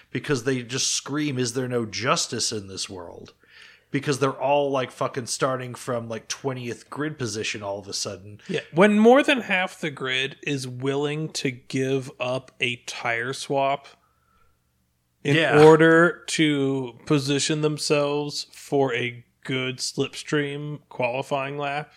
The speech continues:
Speaker 2: there's a problem.
Speaker 1: Yeah,
Speaker 2: And,
Speaker 1: and
Speaker 2: this has been going on for, like, five, six years now.
Speaker 1: Yeah, I, I, I think it's fine in the race because everything's really on the line.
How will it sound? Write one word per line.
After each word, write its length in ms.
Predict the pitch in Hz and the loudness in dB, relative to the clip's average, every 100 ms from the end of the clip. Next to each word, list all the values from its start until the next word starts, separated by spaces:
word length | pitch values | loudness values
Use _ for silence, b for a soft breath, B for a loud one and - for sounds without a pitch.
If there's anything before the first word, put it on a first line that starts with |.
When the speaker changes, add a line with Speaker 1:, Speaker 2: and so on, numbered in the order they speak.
| _ _ _ _ _ - | _ _ _ _ _ 0
Speaker 2:
there's 180 | 196 240 | 2 2
a 60 | |
problem. 960 | - - - 151 117 104 - - - - B B B | -2 -8 -4 -2 0 -4 -8 -20 -20 -20 B B B
Speaker 1:
Yeah, 420 | 147 190 196 110 - B B | 0 0 0 -6 -12 B B
Speaker 2:
And, 140 | - 208 | 0 6
Speaker 1:
and 80 | 254 | 6
Speaker 2:
this 140 | - | 6
has 140 | 320 | 4
been 220 | 294 285 220 | 6 4 6
going 400 | 226 202 190 156 | 6 6 0 -2
on 300 | 147 151 143 | -4 -6 -4
for, 180 | - | -4
like, 280 | 139 110 107 | -2 -4 -6
five, 760 | - _ 139 131 131 131 131 127 | -14 _ -2 2 2 0 -2 -6
six 420 | - 127 - - | -8 -8 -8 -8
years 380 | 113 117 127 - | -8 -6 -8 -6
now. 480 | 139 139 143 147 151 _ _ _ _ _ _ _ _ - | -4 -4 -4 -8 -12 _ _ _ _ _ _ _ _ -18
Speaker 1:
Yeah, 480 | 131 185 196 156 - | -6 -2 0 0 -2
I, 140 | 170 - | -4 -4
I, 400 | 277 - 208 254 - | -10 4 4 4 0
I 180 | 240 | 0
think 280 | 311 339 320 | 2 -2 -4
it's 140 | 214 - | -4 -4
fine 600 | - 151 214 180 120 - | -2 0 2 0 -2 -6
in 340 | 151 156 147 127 | -2 0 -2 0
the 140 | 120 | 0
race 580 | 113 135 123 - - - | 2 2 2 -6 -8 -8
because 480 | - 139 - 139 120 | -4 -4 0 -2 0
everything's 640 | 143 143 147 - 139 107 | -4 -2 -4 -4 -6 -6
really 460 | 107 127 135 123 120 | -4 0 0 0 -4
on 280 | 113 110 101 | -6 -6 -6
the 100 | 101 | -6
line. 440 | 107 123 101 90 | -2 -4 -4 -12